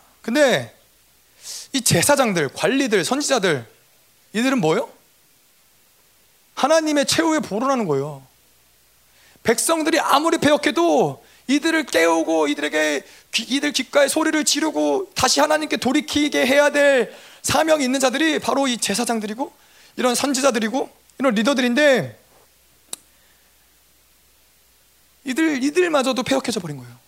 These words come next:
하나님의 최후의 보루, 하나님의 마지막 히든 카드, 이것마저 다 무너진 거예요. 이스라엘을 지킬 수 있는, 이스라엘에게 하나님의 마음을 알려줄 수 있는 유일한 통로.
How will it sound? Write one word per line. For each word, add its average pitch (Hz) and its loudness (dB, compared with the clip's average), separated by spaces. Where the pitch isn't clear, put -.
하나님의 285 0
최후의 330 4
보루, 226 2
하나님의 302 2
마지막 294 2
히든 294 0
카드, 254 0
이것마저 302 0
다 247 -2
무너진 208 -2
거예요. 127 -8
이스라엘을 302 2
지킬 - -2
수 302 -2
있는, 269 0
이스라엘에게 285 2
하나님의 294 2
마음을 262 4
알려줄 277 0
수 285 -4
있는 254 -2
유일한 285 0
통로. 262 -2